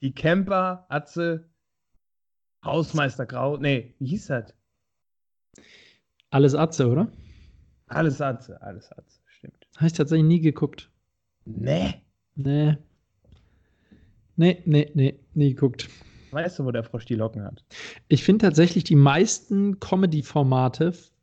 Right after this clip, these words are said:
Speaker 2: fand und find ich nicht lustig. Also auch so diese Sa-,
Speaker 1: Ja,
Speaker 2: typischen
Speaker 1: Serien
Speaker 2: Sat-,
Speaker 1: ist schwer.
Speaker 2: Sat eins Sketch-Shows und so, das ist nicht
Speaker 1: Ja.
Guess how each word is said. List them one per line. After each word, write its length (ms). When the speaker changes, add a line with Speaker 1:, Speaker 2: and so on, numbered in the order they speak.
Speaker 2:
fand 460
und 200
find 260
ich 140
nicht 220
lustig. 600
Also 220
auch 280
so 180
diese 540
Sa-, 160
Speaker 1:
Ja, 40
Speaker 2:
typischen 360
Speaker 1:
Serien 320
Speaker 2:
Sat-, 60
Speaker 1:
ist 120
schwer. 180
Speaker 2:
Sat 160
eins 760
Sketch-Shows 1000
und 160
so, 280
das 360
ist 220
nicht 460
Speaker 1:
Ja. 220